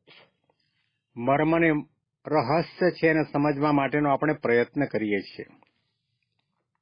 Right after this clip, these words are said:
વેદો, ઉપનિષદો, શાસ્ત્રો, આચાર્યો, ઋષિમુનિઓ,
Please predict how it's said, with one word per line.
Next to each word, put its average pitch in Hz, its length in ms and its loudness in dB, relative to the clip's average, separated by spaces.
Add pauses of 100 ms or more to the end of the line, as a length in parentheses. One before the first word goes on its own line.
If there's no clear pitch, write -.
(1800)
વેદો, 170 720 4
ઉપનિષદો, 160 880 4
શાસ્ત્રો, 147 800 2
આચાર્યો, 139 1000 0 (100)
ઋષિમુનિઓ, 156 960 2